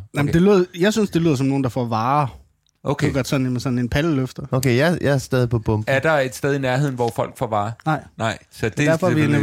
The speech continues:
Speaker 2: nervøse.
Speaker 1: Så
Speaker 3: Er der
Speaker 1: der,
Speaker 3: et øvelsesterræn?
Speaker 2: Nej.
Speaker 1: der, der er en vis sandsynlighed for, at vi er faktisk ved at blive bombet. Verden er også et usikkert sted i øjeblikket.
Speaker 2: Det er
Speaker 1: Det kan
Speaker 2: det.
Speaker 1: komme alle mulige steder fra. Hvor
Speaker 3: Skal vi
Speaker 1: ski-
Speaker 3: tjekke news eller et eller andet?
Speaker 1: Hvad?
Speaker 3: Bare lige for at se, om der er, om
Speaker 1: Jeg synes,
Speaker 2: Jeg tror ikke, det er
Speaker 1: vi,
Speaker 2: herude.
Speaker 1: vi bliver ikke, det er ikke,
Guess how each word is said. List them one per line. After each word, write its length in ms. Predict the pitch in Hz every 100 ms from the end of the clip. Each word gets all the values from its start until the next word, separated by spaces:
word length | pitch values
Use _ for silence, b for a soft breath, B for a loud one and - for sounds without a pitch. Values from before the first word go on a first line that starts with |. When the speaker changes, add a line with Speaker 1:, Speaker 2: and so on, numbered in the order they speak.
| 165
Speaker 2:
nervøse. 280 | 151 -
Speaker 1:
Så 160 | 120 -
Speaker 3:
Er 80 | 139
der 80 | 135
Speaker 1:
der, 160 | 135
Speaker 3:
et 100 | 127
øvelsesterræn? 580 | 143 190 190 165 139 123 113 -
Speaker 2:
Nej. 140 | 139 - - -
Speaker 1:
der, 140 | 123
der 120 | 123
er 40 | 131
en 100 | 127
vis 120 | 165
sandsynlighed 440 | 170 156 147 139
for, 80 | 131
at 80 | 127
vi 80 | 117
er 80 | 110
faktisk 320 | - 110 104
ved 60 | 113
at 60 |
blive 140 | 107 107
bombet. 400 | 101 92 104 92 127
Verden 360 | 120 120 135
er 40 | 139
også 220 | 101 123
et 80 | 107
usikkert 340 | 101 113 95
sted 220 | - 92
i 80 | 95
øjeblikket. 340 | 85 87 85
Speaker 2:
Det 80 | 123
er 40 | 147
Speaker 1:
Det 100 | 120
kan 80 |
Speaker 2:
det. 40 | 123
Speaker 1:
komme 320 | 110 104 110 -
alle 220 | 113 110
mulige 300 | 113 95 95
steder 220 | 87 87 85
fra. 180 | 90 73 _ _ _ _ _ _ - -
Hvor 180 | 117 127
Speaker 3:
Skal 120 | 117
vi 60 | 147
Speaker 1:
ski- 80 |
Speaker 3:
tjekke 200 | 156 165
news 420 | 175 165 185 214 -
eller 180 | 160
et 20 | 156
eller 140 | 156
andet? 140 | 156 147 - -
Speaker 1:
Hvad? 200 | 107 131 117 _ _ _ _ -
Speaker 3:
Bare 80 | 139
lige 120 | 135
for 80 | 143
at 60 | 139
se, 80 |
om 100 | 135
der 120 | 123 113
er, 320 | 110 107 113
om 380 | - 104 104 101 _ _ _ - -
Speaker 1:
Jeg 100 | -
synes, 80 |
Speaker 2:
Jeg 100 | 117
tror 140 | 113 131
ikke, 160 | 127
det 80 | 143
er 40 | 127
Speaker 1:
vi, 60 |
Speaker 2:
herude. 280 | 139 120 120
Speaker 1:
vi 100 | 120
bliver 320 | 101 92 98
ikke, 200 | 98 92 -
det 80 | 123
er 40 |
ikke, 140 | 120